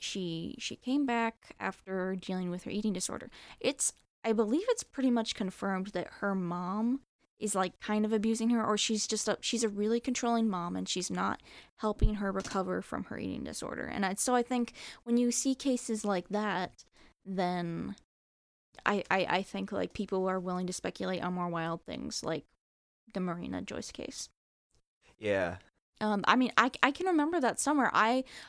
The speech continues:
Speaker 1: I, like, believed that something was, like, wrong, that she was maybe kidnapped or something. Um, and that was, part of that was because, like,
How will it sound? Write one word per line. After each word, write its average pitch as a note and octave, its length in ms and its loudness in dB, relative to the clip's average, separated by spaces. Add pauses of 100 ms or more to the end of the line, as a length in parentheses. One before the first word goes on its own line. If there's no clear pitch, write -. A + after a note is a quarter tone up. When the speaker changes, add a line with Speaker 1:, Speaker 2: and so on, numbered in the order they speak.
(100)
Speaker 1:
I, G#3+ 160 2
like, B3 220 2
believed G3 460 -2
that - 120 -4
something F#3+ 320 -4
was, F#3 200 -4
like, D3+ 220 -4 (580)
wrong, E3+ 320 0
that F#3+ 140 -2
she G3+ 180 -2
was F#3 340 -4
maybe G3+ 320 2
kidnapped F#3 480 -2
or F#3+ 40 -4
something. F#3 460 -4 (380)
Um, G#3 340 2
and G#3 120 4
that B3+ 100 6
was, G#4+ 260 4 (320)
part A#3 200 6
of C4+ 80 2
that A#3+ 200 4
was A#3 120 0
because, G#3 400 -2
like, F#3+ 240 -2